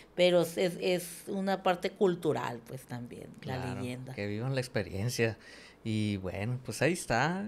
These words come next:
Speaker 2: Este, te quiero agradecer mucho por aceptar la invitación. Yo sé
Speaker 1: A
Speaker 2: que
Speaker 1: ustedes.
Speaker 2: andas muy ocupada, ¿no? Y andas así por, en todos lados. Pero pues muchas gracias, muchas gracias por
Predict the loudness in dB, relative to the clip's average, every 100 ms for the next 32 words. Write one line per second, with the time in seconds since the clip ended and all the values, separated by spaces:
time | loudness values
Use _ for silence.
0 | -4 -6 -2 -2 0 -2 2 4 6 4
1 | 4 2 0 0 0 4 6 6 4 0
2 | 6 6 6 0 2 2 2 0 -2 2
3 | 0 0 -4 -8 0 4 4 6 6 6
4 | 4 4 4 4 2 2 2 0 -2 -2
5 | -2 2 2 4 2 -2 -4 -4 -2 -4
6 | -6 -10 -20 -20 -20 -14 -2 2 2 0
7 | -4 -4 -6 -8 -12 -4 -2 0 -2 2
8 | 2 6 8 8 6 -2 -12 -18 -20 -12
9 | 2 4 4 2 -4 0 -2 0 4 4
10 | 2 -2 -6 -6 -2 0 2 0 -2 -6
11 | -4